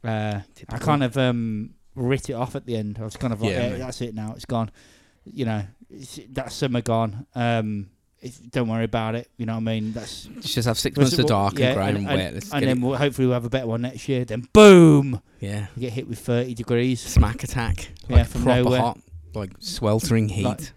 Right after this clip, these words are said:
Speaker 1: like, through the night as well. It's like, it's like not even cooling down.
Speaker 2: Yeah, yeah, yeah.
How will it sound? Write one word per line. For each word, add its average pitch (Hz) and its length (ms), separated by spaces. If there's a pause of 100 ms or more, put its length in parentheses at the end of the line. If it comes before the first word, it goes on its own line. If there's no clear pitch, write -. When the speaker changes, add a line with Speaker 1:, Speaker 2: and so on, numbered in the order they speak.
(140)
Speaker 1:
like, 131 180
through 139 200
the 127 60
night 127 340
as 113 140
well. 120 300
It's - 140
like, 113 200
it's - 180
like 120 220
not 123 220
even 113 200
cooling 113 380
down. 110 280
Speaker 2:
Yeah, 123 60
yeah, 117 280
yeah. 107 240